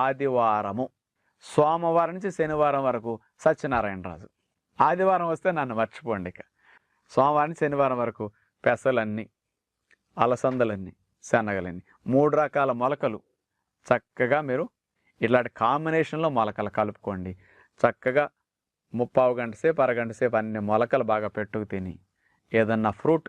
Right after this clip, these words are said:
కర్బూజా, బొప్పాయి, జామకాయ, ఇలాంటి ఫ్రూట్స్ ఏమన్నా కడుపుకు సరిపడా తినేసేయండి. జ్యూస్ టెన్ పర్సెంట్ చెప్పాం, మొలకలు, ఫ్రూట్స్ ట్వంటీ ఫైవ్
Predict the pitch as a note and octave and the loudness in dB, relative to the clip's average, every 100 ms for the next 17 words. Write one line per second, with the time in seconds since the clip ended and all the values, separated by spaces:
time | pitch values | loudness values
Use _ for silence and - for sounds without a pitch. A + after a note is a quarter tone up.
0 | - A#2 G2+ A2 G2+ G#2 G2+ _ _ - | -2 -2 0 -2 -2 -4 -6 _ _ -2
1 | G#2+ G2+ - G2 G2 _ _ _ G#2 A2 | -2 0 0 -2 -4 _ _ _ -4 0
2 | G2+ F#2+ - E2+ - _ _ G#2+ G#2+ G2+ | 0 -2 -8 -10 -12 _ _ -2 0 0
3 | G2+ G2+ - C3+ C#3+ - A2+ A2 E3 - | -2 -8 -2 0 0 0 0 0 -4 -2
4 | A2+ - A2+ A2 G2 - - A2+ F#2 - | -2 -4 -6 -6 -4 -2 -2 -4 -4 -8
5 | E2 E2 - _ _ _ _ _ _ E3 | -14 -18 -20 _ _ _ _ _ _ 2
6 | F#3 - D3 C#3+ D3 C#3+ D3 C#3+ B2+ - | 2 2 -2 0 -2 -4 -4 -4 -6 -2
7 | G2 - _ _ _ _ _ - A#2+ C3 | -4 -4 _ _ _ _ _ -2 2 2
8 | D3 D#3+ D#3 D#3+ G3+ - - _ _ _ | 2 0 0 2 -2 -2 -10 _ _ _
9 | _ _ - A3 G3+ G3+ | _ _ 0 0 2 0